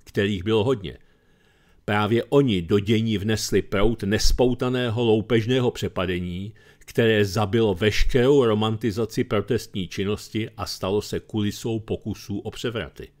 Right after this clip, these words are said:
Typická barevná revoluce. Kazašská verze.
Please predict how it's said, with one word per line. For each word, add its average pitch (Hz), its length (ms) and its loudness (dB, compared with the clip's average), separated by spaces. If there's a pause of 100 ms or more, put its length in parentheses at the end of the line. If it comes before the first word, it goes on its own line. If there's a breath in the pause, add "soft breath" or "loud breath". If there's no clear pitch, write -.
(960)
Typická 143 880 2
barevná 120 640 0
revoluce. 95 600 -4 (500)
Kazašská 110 800 -2
verze. 82 400 -4